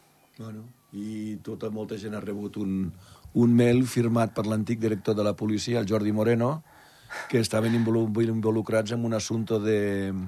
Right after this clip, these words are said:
de, no sé si de prostitució per internet o que havien aparegut unes fotos i que pagant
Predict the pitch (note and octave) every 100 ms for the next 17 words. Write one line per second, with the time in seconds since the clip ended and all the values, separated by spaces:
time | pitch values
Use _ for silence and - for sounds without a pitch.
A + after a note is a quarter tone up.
0 | F2+ - - _ G#2 A2 A2 A#2+ A2 A2+
1 | G#2+ A2 - G2 G2+ A2+ A2+ G#2 G#2+ G2+
2 | F#2+ B2+ C3 B2+ A2 G#2+ A2 A2+ G#2 G#2+
3 | A2+ A2 G#2 - A2 A#2 C#3+ - A2+ G#2
4 | A2 G#2 A2+ B2